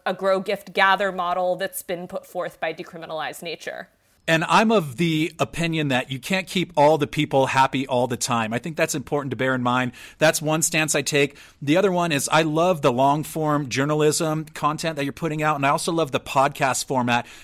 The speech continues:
Speaker 2: because it enables us to have these more nuanced discourses. And I think a lot of people would agree we live in an echo chamber of social media where there's a lot of people jumping to conclusions, and there's a lot of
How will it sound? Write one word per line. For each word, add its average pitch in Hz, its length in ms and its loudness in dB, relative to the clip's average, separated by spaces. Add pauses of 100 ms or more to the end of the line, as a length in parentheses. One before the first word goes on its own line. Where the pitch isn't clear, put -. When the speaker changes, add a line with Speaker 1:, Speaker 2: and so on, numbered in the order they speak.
Speaker 2:
because 175 400 0
it 175 160 -2
enables 151 520 0
us 139 180 0
to 147 120 -4
have 143 320 2
these 131 180 -2
more 131 220 2
nuanced 131 600 2 (260)
discourses. 127 800 0
And 131 80 -2
I 143 60 -4
think 175 280 -6 (260)
a 127 80 -4
lot 156 140 4
of 151 60 -2
people 151 240 0
would 135 100 4
agree 135 240 2
we 143 140 0
live 165 240 2
in 147 160 -4 (120)
an 131 200 -2
echo 147 340 0
chamber 120 600 0 (180)
of 117 100 -6
social 147 360 0
media 131 500 0
where 123 120 0
there's 123 180 -4
a 139 40 -2
lot 131 240 2
of 143 100 -4
people 131 480 -2 (160)
jumping 147 440 -2
to 139 100 0
conclusions, 156 800 -2
and 127 100 -4
there's 123 140 -4
a 139 40 -4
lot 139 220 4
of 135 140 0